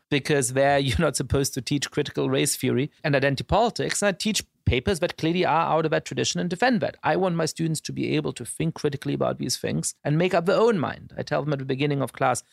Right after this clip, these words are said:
"I want you to change your mind about something. I don't care in which direction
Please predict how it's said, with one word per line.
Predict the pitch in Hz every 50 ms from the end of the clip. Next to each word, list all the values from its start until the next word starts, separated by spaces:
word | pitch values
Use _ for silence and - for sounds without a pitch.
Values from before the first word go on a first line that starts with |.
| _ -
"I | - 147
want | 151 160 143
you | -
to | - 123
change | - - - 214 226 226 180
your | 175 160
mind | 160 156 156 147
about | 135 127 117 -
something. | - - 175 180 185 - - 135 123 120
I | 120
don't | 123 123 123 -
care | - 131
in | 120 117 117
which | 117 -
direction | - 113 110 113 110 - - - 113 110